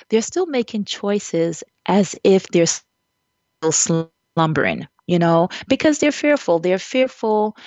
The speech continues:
of what family members might say. They're fearful of what society might say. They're fearful.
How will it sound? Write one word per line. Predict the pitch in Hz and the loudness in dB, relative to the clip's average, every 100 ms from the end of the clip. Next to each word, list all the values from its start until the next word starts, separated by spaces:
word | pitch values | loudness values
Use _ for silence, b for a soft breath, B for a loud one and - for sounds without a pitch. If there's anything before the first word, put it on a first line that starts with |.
| B B B | B B B
of | 185 180 170 160 185 - | -2 0 -2 -6 -16 -8
what | 185 180 180 _ _ _ _ _ | -4 -2 -4 _ _ _ _ _
family | - - 214 208 180 | -12 -2 0 0 -2
members | 170 170 170 | -4 -6 -6
might | 180 165 165 | -8 -8 -8
say. | - 175 170 | -6 -2 -2
They're | 185 190 | 0 -4
fearful | - - 254 247 - 226 | -4 2 2 2 0 -2
of | 208 | 0
what | 202 202 | -2 -2
society | - 196 - 196 180 185 175 | -4 -6 -2 0 2 2 0
might | 170 - 185 | -2 -6 -8
say. | - - 90 | -4 -2 0
They're | 95 208 | 0 -2
fearful. | 208 - 240 233 - 214 208 208 | -2 0 0 0 -2 0 2 0